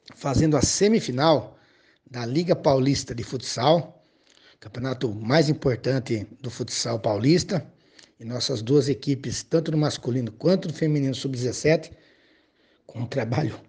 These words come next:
<coughs> desculpa, muito bem feito, estão aí, é, representando nossa cidade, tá bem? No sábado, dia dois, amanhã, portanto, haverá o Festival de Handebol.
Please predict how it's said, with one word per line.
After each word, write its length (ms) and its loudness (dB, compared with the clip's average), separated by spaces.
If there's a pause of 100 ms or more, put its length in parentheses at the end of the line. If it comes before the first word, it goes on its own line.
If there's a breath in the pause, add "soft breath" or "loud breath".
(260 loud breath)
<coughs> 300 0
desculpa, 400 -4
muito 240 4
bem 160 0
feito, 420 4 (800)
estão 320 -2
aí, 480 6 (480 loud breath)
é, 220 -4
representando 640 0
nossa 220 0
cidade, 560 -4 (140)
tá 80 -20
bem? 200 -2 (600 loud breath)
No 300 6
sábado, 1000 -2 (220)
dia 200 -4
dois, 300 2
amanhã, 340 0
portanto, 540 -2 (960)
haverá 340 4
o 60 2
Festival 800 4
de 100 -2
Handebol. 720 2